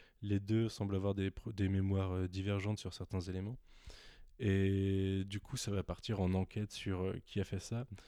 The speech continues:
Mais, euh, une grande partie de, de la chose se passe, euh,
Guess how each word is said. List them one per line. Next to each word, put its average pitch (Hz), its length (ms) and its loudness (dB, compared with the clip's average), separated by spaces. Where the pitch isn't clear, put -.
Mais, 110 220 2
euh, 95 560 0
une 101 140 -2
grande 104 260 -2
partie 113 480 -6
de, 98 120 -10
de 104 180 -8
la 95 320 0
chose 131 380 0
se - 160 -10
passe, 101 360 -6
euh, 101 160 -6